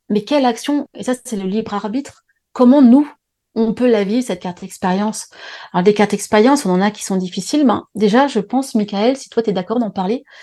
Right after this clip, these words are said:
je crois que t'as une carte expérience qui est extrêmement difficile. Et, euh, c'est ton handicap, hein, parce que donc, tu es, tu es non-voyant. Est-ce que, comment toi, tu vis cette carte expérience ?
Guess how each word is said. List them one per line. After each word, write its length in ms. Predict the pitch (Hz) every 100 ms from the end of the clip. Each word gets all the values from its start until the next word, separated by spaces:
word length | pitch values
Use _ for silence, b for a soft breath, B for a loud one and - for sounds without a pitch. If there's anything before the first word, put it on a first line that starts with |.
| B B B
je 100 | -
crois 140 | 262
que 60 | 254
t'as 60 |
une 40 | 196
carte 180 | 208 208
expérience 480 | - 202 208 226
qui 100 | -
est 100 | 202 220
extrêmement 480 | 220 - 214 214
difficile. 560 | 208 190 - - 302 269 180 b b b b _
Et, 240 | 202 196 185
euh, 160 | 185
c'est 160 | 180 190
ton 180 | 196 185
handicap, 460 | 180 180 233 277 208
hein, 180 | 175 _ b b _
parce 180 | 180 170
que 100 | 208
donc, 220 | 196 208
tu 260 | - 190 185
es, 100 | 180
tu 200 | - 196
es 20 |
non-voyant. 640 | 190 202 190 190 196 254 - _ B B 196
Est-ce 200 | 190 -
que, 120 | 226
comment 300 | 226 233 269
toi, 180 | - 294
tu 300 | - 208 185
vis 240 | 190 247
cette 300 | - 185 - -
carte 220 | 196 -
expérience ? 840 | 185 - 185 175 180 214 - -